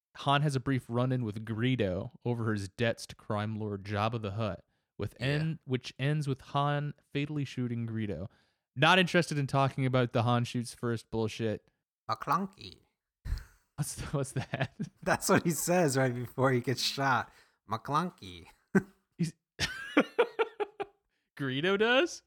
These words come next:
Speaker 2: Yeah. Look it up.
Speaker 1: <laughs>
Speaker 2: You can type it in.
Speaker 1: McClunky?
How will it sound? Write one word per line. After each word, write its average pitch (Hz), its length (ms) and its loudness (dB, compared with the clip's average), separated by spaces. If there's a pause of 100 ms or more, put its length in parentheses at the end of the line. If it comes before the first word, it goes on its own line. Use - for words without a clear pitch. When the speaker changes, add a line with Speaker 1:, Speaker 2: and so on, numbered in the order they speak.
Speaker 2:
Yeah. 143 360 6 (540)
Look 233 160 6
it 311 80 8
up. 294 320 8 (160)
Speaker 1:
<laughs> - 40 -6 (340)
Speaker 2:
You 208 80 4
can 247 100 4
type 208 240 6
it 208 80 4
in. 165 380 2 (320)
Speaker 1:
McClunky? 165 760 4